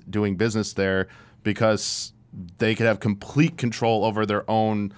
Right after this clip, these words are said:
like, a sovereign business versus a foreign one.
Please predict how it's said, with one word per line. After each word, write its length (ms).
like, 180
a 120
sovereign 480
business 400
versus 280
a 80
foreign 400
one. 300